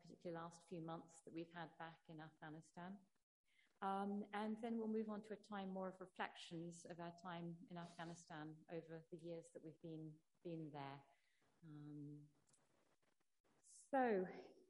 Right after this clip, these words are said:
um, just to open. Hmm, where do I point it?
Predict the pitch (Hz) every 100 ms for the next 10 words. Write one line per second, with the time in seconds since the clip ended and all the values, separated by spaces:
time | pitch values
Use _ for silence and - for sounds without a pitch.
0 | _ 202 196 202 202 202 202 - _ _
1 | _ _ _ - 226 - - 220 208 202
2 | - - - - _ _ - 202 196 220
3 | 269 - - - - _ _ _ _ _
4 | _ _ _ _ _ _ - - - -
5 | - - - 233 175 147 _ _ 180 185
6 | 180 - 185 170 170